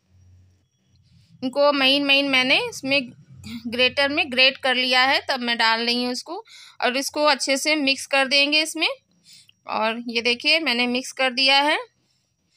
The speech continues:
इसी तरह से मिक्स करना है। और बैटर को बहुत पतला नहीं करना है, बहुत गाढ़ा नहीं। और ये मैंने काला नमक डाला है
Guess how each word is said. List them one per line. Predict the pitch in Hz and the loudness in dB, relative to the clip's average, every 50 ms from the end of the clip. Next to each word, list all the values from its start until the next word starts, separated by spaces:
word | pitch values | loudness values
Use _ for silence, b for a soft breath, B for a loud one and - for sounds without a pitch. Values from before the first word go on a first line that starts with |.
| b b b b b b _ | b b b b b b _
इसी | 240 - 269 | -10 -8 -8
तरह | 254 - 269 254 262 277 | -4 0 2 2 2 0
से | - 302 269 | 0 -2 -4
मिक्स | 254 262 262 - | -2 -4 -4 -4
करना | - 277 269 262 262 277 302 | -2 0 0 2 2 2 2
है। | 320 349 359 | 2 2 2
और | 339 269 254 | 2 2 2
बैटर | 240 240 233 240 233 254 254 | 2 2 0 2 2 0 0
को | 254 277 | -2 -2
बहुत | 233 240 240 254 247 | -2 -2 -2 -2 0
पतला | 240 233 233 240 247 247 262 | -2 -4 -2 0 0 0 0
नहीं | 262 269 269 | 0 -2 -2
करना | 262 269 269 277 294 320 | -2 -2 -2 0 0 -2
है, | 359 415 453 427 330 | -2 -2 -6 -8 -6
बहुत | 240 240 240 233 | -4 -4 -4 -2
गाढ़ा | 240 226 214 214 220 214 208 | 0 0 2 2 2 0 0
नहीं। | 214 208 202 - | -2 -6 -8 -4
और | - 220 226 233 | -2 0 0 0
ये | 247 254 277 294 | 0 0 0 0
मैंने | 277 254 247 262 277 | 0 -2 -2 -2 -2
काला | 269 - 247 233 226 233 240 | 0 2 2 2 2 2 0
नमक | 233 233 233 240 | 0 -2 -4 -4
डाला | 233 247 240 240 240 262 | -2 0 0 2 2 4
है | 277 302 339 | 4 2 2